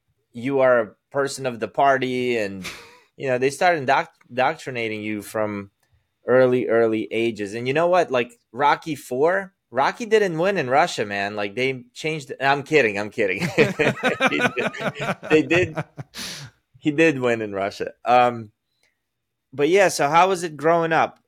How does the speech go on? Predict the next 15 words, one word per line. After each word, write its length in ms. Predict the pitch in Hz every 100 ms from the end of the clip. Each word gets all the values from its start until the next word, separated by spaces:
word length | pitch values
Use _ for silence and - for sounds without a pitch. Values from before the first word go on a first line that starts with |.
| -
Long 300 | 135 175 196
lines 420 | 185 180 180 170
in 100 | 175
stores. 840 | 160 - 143 135 131 131 123 - - _ _ _
Uh, 340 | 120 123 123 120
the 140 | 117
government 480 | 139 156 170 160 143
gave 260 | 147 151 143
you 460 | 143 143 143 135 131 _ _ _ _ _ _ _ _ _ _
kind 160 | 127 127
of, 300 | 101 - _ -
everybody 400 | 143 160 147 143
made 200 | 135 131
the 60 | 131
same, 440 | - 120 117